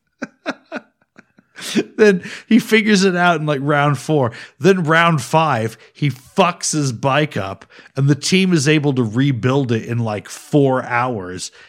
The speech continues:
and he dominates again. And, and that was a violent crash. You can't tell me the frame wasn't affected <laughs> in that crash. But he'd already, but he'd gotten his mojo back from realizing he was riding with a bent frame.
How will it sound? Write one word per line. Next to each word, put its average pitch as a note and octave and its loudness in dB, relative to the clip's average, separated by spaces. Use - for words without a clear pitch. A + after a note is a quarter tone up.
and D3 0
he D3 0
dominates C3+ 2
again. G2+ -4
And, E3+ -2
and E3+ 2
that F#3+ 4
was G3 2
a C#3 6
violent C3+ 0
crash. B2 0
You D#3 -2
can't F3 0
tell D3 2
me C#3+ 2
the F#2+ -6
frame A#2+ 0
wasn't A2 -2
affected A#2+ -2
<laughs> - -6
in D#3+ -2
that C#3 -2
crash. C3 -4
But F#3 2
he'd F#3 0
already, D#3+ 0
but D3+ 0
he'd D#3 2
gotten D3+ 2
his A#2+ 0
mojo B2 0
back G2+ -8
from B2 0
realizing B2 0
he B2 -2
was A2 -2
riding A#2+ 2
with A2+ -2
a G#2+ -6
bent G#2+ -4
frame. G2 -8